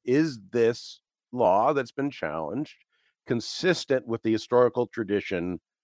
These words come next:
of firearm regulation in the United States?" Why that test?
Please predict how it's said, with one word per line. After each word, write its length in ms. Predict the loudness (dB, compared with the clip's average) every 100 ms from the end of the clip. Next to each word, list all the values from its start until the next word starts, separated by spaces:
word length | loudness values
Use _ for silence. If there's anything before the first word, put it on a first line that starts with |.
| _ _
of 320 | -2 -2 -4 _ _ _ _
firearm 360 | 2 4 4 2
regulation 680 | 0 0 -2 -2 -2 -6 -4
in 140 | -4 -2
the 80 |
United 380 | -2 -2 -4 -8
States?" 400 | -16 -20 _ -20 -14
Why 300 | 2 6 6
that 220 | 6 6
test? 260 | 6 6